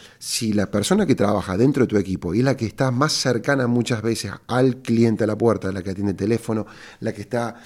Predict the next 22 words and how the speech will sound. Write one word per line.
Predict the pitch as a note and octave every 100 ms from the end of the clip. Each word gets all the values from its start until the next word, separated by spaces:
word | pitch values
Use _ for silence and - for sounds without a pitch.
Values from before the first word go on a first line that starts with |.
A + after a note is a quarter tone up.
| -
es | - A#2+
la | G#2+
primera | A2+ A2+
impresión | G#2 G2+ - A2+
cuando | G#2 G2+ A2
uno | G#2+ A2+
entra | A#2 A2
y | G#2+
abre | G#2
la | -
puerta, | G#2 G#2+
si | - G3
esa | G3+
persona, | D#3 A#2 - A2 F#2 - _ _ - _
primero, | B2 B2 A2 F#2+ - -
si | - F#3
esa |
persona | E3+ E3+ D#3+
no | C#3+
se | A#2+
siente | C3+ B2
cuidada, | - A#2 A2+ F2+ F2+